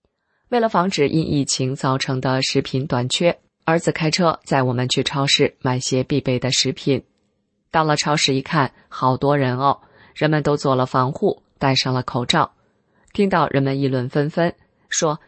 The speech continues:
现在几家医院里面被病毒感染的医生患者很多，排很长队，看病很难，很多人死了。我当时有点儿不太相信，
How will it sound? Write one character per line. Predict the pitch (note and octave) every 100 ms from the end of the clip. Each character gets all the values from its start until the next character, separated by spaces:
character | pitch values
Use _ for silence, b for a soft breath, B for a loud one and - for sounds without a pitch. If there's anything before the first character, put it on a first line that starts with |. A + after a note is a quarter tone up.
| b
现 | - A3+
在 | G#3 E3+
几 | E3+ D3
家 | D#3+
医 | D#3+
院 | E3 C#3+
里 | C3+ B2+
面 | C3+ C3+ -
被 | D3+
病 | C#3+ C#3+
毒 | B2+ C3+
感 | B2+ C3
染 | B2+
的 | C3+
医 | C3+
生 | D#3 E3+ E3+
患 | - C3
者 | B2+ C3+ B2+
很 | C3 B2
多， | A#2 D3+ - _ _ _ _
排 | - C3
很 | C#3+ B2+
长 | B2+ A#2 B2
队， | F#3 F#3 - _ _ _
看 | - D3+
病 | C#3 C3+ B2+
很 | B2 B2
难， | A#2 B2+ - b
很 | b B2+
多 | B2 C3+
人 | C3 B2
死 | - B2+
了。 | B2 C3 - _ _ _ _ _ _
我 | -
当 | E3+ F3+
时 | F#3+ C3+
有 | C3
点 | C#3 B2+
儿 | B2+
不 | C#3
太 | C#3 C3
相 | - D3
信， | D#3 E3